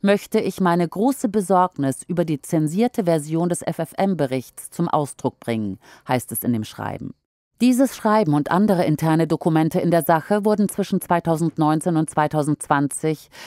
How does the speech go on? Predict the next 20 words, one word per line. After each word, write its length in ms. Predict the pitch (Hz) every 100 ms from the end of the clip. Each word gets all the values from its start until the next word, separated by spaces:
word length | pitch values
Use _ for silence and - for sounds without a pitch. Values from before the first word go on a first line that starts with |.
| - 196
der 180 | 202
Internetplattform 920 | 262 269 269 240 - 226 220 - 208 190
WikiLeaks 580 | 196 208 196 208 - -
zugespielt 720 | 147 139 - - 135 151 -
und 140 | 165
veröffentlicht. 680 | 190 170 139 113 107 - _ _ _ _ _ -
Zitat: 560 | 208 - 147 151 185 - -
„Soviel 380 | - 208 277 302
ich 180 | 302 214
weiß, 320 | 214 247 -
geschah 320 | 214 214 208
das 360 | 180 165 - -
im 160 | 175 -
Auftrag 580 | 202 247 - 240 233 -
der 240 | 190 -
O 160 | 185 202
D 200 | 208 202
G“, 300 | - 214 170
Zitat 460 | - - 123 113
Ende. 420 | - 110 98 -